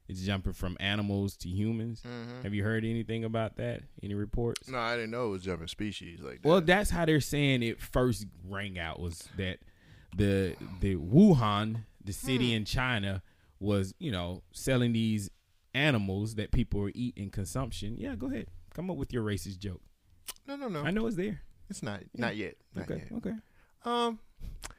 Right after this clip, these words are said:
Speaker 2: wasn't the bird flu the same way? Or mad cow disease the same way?
Speaker 1: Where it jumped from a cow?
Speaker 2: It jumped from
Speaker 1: Based
Speaker 2: animals?
Speaker 1: on conditions?
Speaker 2: Yes.
Speaker 1: I mean, yeah. I mean, we kinda share their planet with these things. Not
Speaker 2: Yeah.
Speaker 1: everybody's vegetarian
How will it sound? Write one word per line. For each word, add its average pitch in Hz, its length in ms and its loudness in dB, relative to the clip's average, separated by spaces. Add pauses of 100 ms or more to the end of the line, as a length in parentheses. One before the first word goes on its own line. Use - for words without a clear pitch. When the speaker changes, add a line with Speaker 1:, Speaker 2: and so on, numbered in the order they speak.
(640)
Speaker 2:
wasn't 294 140 -6
the 190 60 -2
bird 147 440 -4
flu 202 240 -6
the 196 80 -4
same 208 360 -6
way? 208 200 -6 (720)
Or 113 120 -4
mad 131 320 -6
cow 113 260 -2
disease 160 440 -8
the 160 80 -10
same 180 360 -10 (220)
way? 180 100 -8
Speaker 1:
Where 104 140 4
it 95 60 4
jumped 98 240 0
from 98 160 0
a 87 40 -4
cow? 110 440 0 (220)
Speaker 2:
It 131 120 -10
jumped 156 220 -4
from - 60 -4
Speaker 1:
Based 98 200 2
Speaker 2:
animals? - 260 2
Speaker 1:
on 180 100 4
conditions? 123 600 2
Speaker 2:
Yes. 180 400 -4
Speaker 1:
I - 40 -10
mean, 175 280 -6
yeah. 101 160 -6 (960)
I 98 80 0
mean, 131 120 10
we 123 60 8
kinda 135 240 4
share 117 200 2
their 92 120 0
planet 98 400 0
with 80 80 -8
these 82 200 -8
things. 85 460 -12 (680)
Not 120 160 4
Speaker 2:
Yeah. 113 60 6
Speaker 1:
everybody's 85 600 -2
vegetarian 82 680 -6